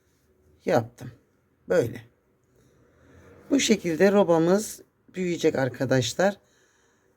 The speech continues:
Bu sıradan sonra bakın yine birli olanı bir birli bir ikili diye böyle devam edeceğiz. Toplamda dokuz sıra olana kadar bu şekilde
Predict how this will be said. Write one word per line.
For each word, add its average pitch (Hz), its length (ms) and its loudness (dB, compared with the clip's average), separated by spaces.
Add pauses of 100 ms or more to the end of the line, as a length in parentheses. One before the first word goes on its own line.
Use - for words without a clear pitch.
(320)
Bu 240 80 -2
sıradan 165 460 2
sonra 156 640 2 (120)
bakın 156 220 -6
yine 165 420 2
birli 165 280 -2
olanı 151 460 4 (580)
bir 190 160 -8
birli 165 380 0
bir 180 140 0
ikili 165 380 -4
diye 165 240 2
böyle 170 380 0
devam 156 360 2
edeceğiz. 165 460 -2 (460)
Toplamda 175 760 2
dokuz 220 320 0
sıra 170 460 0 (500)
olana 185 400 2
kadar 170 560 0
bu - 40 -12
şekilde 185 720 0